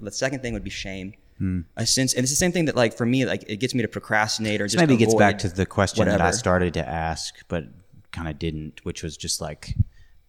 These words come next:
Speaker 2: yeah, how do we speak into things when we feel like we're still on the way? We're still in progress. We haven't arrived, you know,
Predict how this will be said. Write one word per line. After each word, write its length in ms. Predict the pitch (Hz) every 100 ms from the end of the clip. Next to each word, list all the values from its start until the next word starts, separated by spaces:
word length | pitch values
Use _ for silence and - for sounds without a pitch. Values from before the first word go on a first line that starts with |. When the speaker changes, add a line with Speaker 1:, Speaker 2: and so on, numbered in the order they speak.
| _ _
Speaker 2:
yeah, 320 | 101 82 78 - 107 113 110 113 -
how 280 | - 127 123
do 120 | 113
we 140 | 107
speak 340 | 92 - 101 104
into 180 | 95
things 360 | 90 95 87 -
when 100 | 87
we 100 | 87
feel 200 | - 95
like 180 | 85 82
we're 140 | 90
still 420 | 87 - 82 67 - -
on 140 | 87
the 60 | 78
way? 260 | 71 65 -
We're 120 | 98
still 200 | - 92
in 80 | 82
progress. 580 | 85 80 80 78 - -
We 100 | 123
haven't 260 | 113 87 85
arrived, 540 | 95 87 85 71 - 107
you 80 |
know, 240 | 92 82